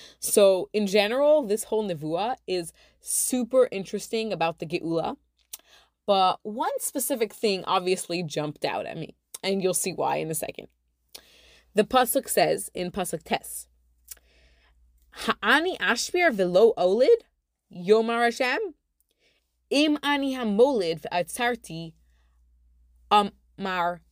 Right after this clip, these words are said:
Elokayich." Will I bring to the birth stool,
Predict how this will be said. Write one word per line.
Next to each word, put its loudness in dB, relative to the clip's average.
Elokayich." -2
Will 4
I 4
bring -2
to -2
the 0
birth -2
stool, -2